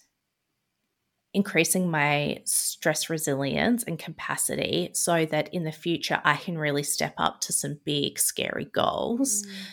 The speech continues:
Speaker 1: that I know will stretch me, I know will add some stress, because that's life, right? We can't just, like, sit in our rooms or cuddled up in a blanket and not, um, have these stresses. But it's being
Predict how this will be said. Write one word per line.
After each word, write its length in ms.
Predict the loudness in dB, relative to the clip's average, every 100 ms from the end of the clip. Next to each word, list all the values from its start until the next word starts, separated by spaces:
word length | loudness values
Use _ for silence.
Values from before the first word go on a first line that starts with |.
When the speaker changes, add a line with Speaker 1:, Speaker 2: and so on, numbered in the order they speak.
| -18 -20 0
Speaker 1:
that 360 | 2 4 2 -2 -4
I 160 | -2
know 340 | 0 2 2 2
will 160 | 0
stretch 540 | -2 0 0 0 -2 -2
me, 260 | 0 2 2
I 140 | 0
know 420 | 0 0 0 0 -2
will 460 | 0 2 2 -2 -8 _ _ _ _ 2
add 220 | 4 4
some 180 | 2 0
stress, 720 | -2 0 2 4 4 2 -4 0
because 400 | 2 2 4 6
that's 260 | 4 4
life, 440 | 0 4 4 2 2
right? 220 | 2 2
We 80 | 0
can't 320 | -2 -2 -2
just, 160 | -4 -4
like, 180 | -4
sit 300 | -4 -2 -2
in 80 | -2
our 160 | -2 -2
rooms 440 | 0 0 0 -2 -2
or 120 | -4
cuddled 380 | -2 0 2 2
up 180 | 0 0
in 60 |
a 60 | -2
blanket 560 | 0 0 0 0 -2 -2
and 220 | -4 0
not, 480 | 2 0 -2 0 0 0 -14 -14 -16 -4
um, 220 | 2 2 2
have 260 | 0 -2 2
these 220 | 2 2
stresses. 560 | 2 0 0 -2 -4 -6 -10 -16 -6 2
But 140 | 2
it's 120 | 2
being 380 | -2 0 2 0